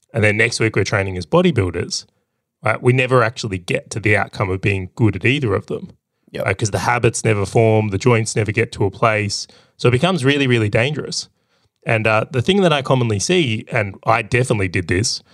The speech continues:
Speaker 1: was in the beginning when we're trying to work out our business, so when we're a startup, we are trying to move and be agile and do different things till when we find something works.
Speaker 2: Mm.
Speaker 1: If you start doing that when you got forty people or when you're a more established organization,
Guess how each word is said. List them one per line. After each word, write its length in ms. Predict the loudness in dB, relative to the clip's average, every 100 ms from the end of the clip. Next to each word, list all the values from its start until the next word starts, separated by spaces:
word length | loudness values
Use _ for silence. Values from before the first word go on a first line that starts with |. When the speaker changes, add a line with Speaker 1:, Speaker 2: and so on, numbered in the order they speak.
| _ _ _
Speaker 1:
was 160 | -2 0 2
in 140 | 2
the 80 | 4
beginning 320 | 2 0 2
when 140 | 2 2
we're 80 |
trying 320 | 0 2 2 2
to 220 | 0 -2
work 320 | -2 2 2 2
out 280 | 0 2
our 100 | 0
business, 440 | 0 -4 -6 -10 -8
so 160 | -2
when 100 | 0
we're 120 | 0 -2
a 40 |
startup, 600 | 0 2 2 0 -6 -16 -20 _ _ _ _
we 160 | 0 2
are 360 | 4 4 4 0
trying 340 | 0 2 2
to 60 | 0
move 320 | 6 6 6
and 120 | 2
be 140 | 0 0
agile 440 | 2 2 2 2
and 100 | 0
do 120 | 0
different 340 | 0 -4 -4 -2
things 240 | -2 -2
till 180 | 2 4
when 200 | 4 2
we 100 | 0
find 300 | 0 0 0
something 300 | -6 -6 0
works. 500 | 2 0 -8 -12 -12 _ _ -6
Speaker 2:
Mm. 160 | -4
Speaker 1:
If 100 | 4
you 100 | 4
start 280 | 4 2 2
doing 240 | 6 6 6
that 160 | 2
when 120 | 0
you 60 | 2
got 220 | 0 0
forty 340 | 2 2 2 2
people 500 | 0 2 0 -2 _ _ _ -4
or 100 | 2
when 160 | 4 4
you're 140 | 0
a 60 | 2
more 200 | 2 2
established 480 | 0 0 0 0 0
organization, 840 | 0 -2 0 0 0 -2 -6